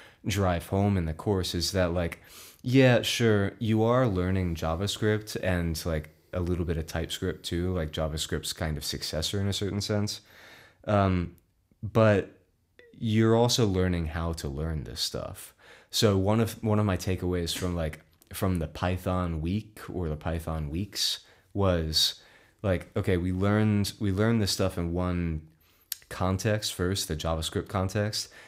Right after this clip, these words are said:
and then we're, like, learning a new programming la-, programming language in a certain sense, although I have to caveat this by saying I do,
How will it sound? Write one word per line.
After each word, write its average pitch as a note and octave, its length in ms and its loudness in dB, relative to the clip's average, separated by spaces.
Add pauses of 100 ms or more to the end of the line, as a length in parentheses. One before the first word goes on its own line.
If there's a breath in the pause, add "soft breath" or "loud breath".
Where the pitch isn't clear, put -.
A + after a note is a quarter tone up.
(160 loud breath)
and G2+ 180 2
then G2+ 500 4 (340)
we're, A2+ 240 4
like, A2+ 300 2
learning G2 440 2
a G2 60 2
new F#2+ 420 2 (280)
programming F2+ 520 0
la-, C#2+ 80 -8 (140)
programming F2 500 0
language A2 640 -4 (160)
in F#2+ 160 0
a E2+ 40 -2
certain F2 280 -2
sense, F#2+ 300 -2
although F2 200 0
I E2 60 0
have E2+ 180 -2
to E2 80 -8
caveat D#2 440 -4
this D#2 120 -8
by D#2 120 -6
saying D2+ 260 -4
I D2+ 120 -2
do, D#2 260 -4